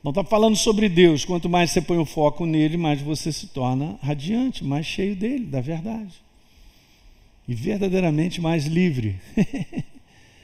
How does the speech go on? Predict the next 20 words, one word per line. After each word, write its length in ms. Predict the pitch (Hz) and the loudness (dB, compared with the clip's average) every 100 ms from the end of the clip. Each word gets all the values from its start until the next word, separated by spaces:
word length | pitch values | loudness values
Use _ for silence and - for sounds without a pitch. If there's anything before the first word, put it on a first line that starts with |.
| - - | -18 -2
Livre 220 | 143 208 | 2 4
da 120 | 196 | 6
gente 280 | 165 202 226 | 6 4 2
mesmo. 380 | 202 170 131 113 - | 2 4 2 -2 -6
Aleluia! 560 | 160 196 190 233 214 - - - - _ _ - - - _ _ _ _ - | 0 4 6 6 4 -2 -14 -20 -20 _ _ -20 -20 -20 _ _ _ _ 2
Cadê 360 | 262 302 262 | 6 8 10
eu? 120 | 220 | 8
Morreu. 480 | 180 214 175 196 127 - - - _ _ - | 8 8 8 8 4 -6 -18 -20 _ _ -18
Essa 160 | - 269 | -8 -4
é 20 | |
uma 40 | 220 | -2
boa 160 | 330 | -2
pergunta 440 | - 294 196 208 185 | 0 -2 0 -2 -2
pra 100 | 160 | -2
fazer 180 | 165 | -2
todo 200 | 160 170 | -2 -4
dia. 140 | 131 143 | -6 -8
Cadê 300 | 330 427 381 | -6 -4 -4
eu? 120 | 311 | -4
Morreu. 440 | 185 175 196 170 | -2 -2 -4 -6